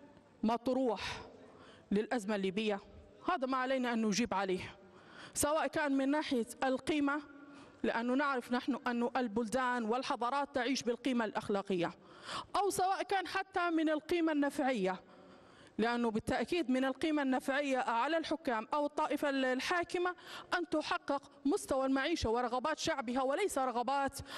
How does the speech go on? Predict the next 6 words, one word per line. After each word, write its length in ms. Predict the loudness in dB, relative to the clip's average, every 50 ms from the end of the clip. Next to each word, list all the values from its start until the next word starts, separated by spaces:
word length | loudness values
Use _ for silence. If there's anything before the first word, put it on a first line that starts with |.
| -10 -4 -2
الخارج، 540 | 0 0 0 0 0 0 0 2 2 2 2
ولعل 420 | 2 2 2 2 2 2 2 2 2
هذا 380 | 2 2 2 0 0 0 0
ما 180 | 2 2 2 2
لا 140 | 0 0 0
سنجده 800 | 0 0 0 0 0 0 0 0 0 0 2 2 2 0 0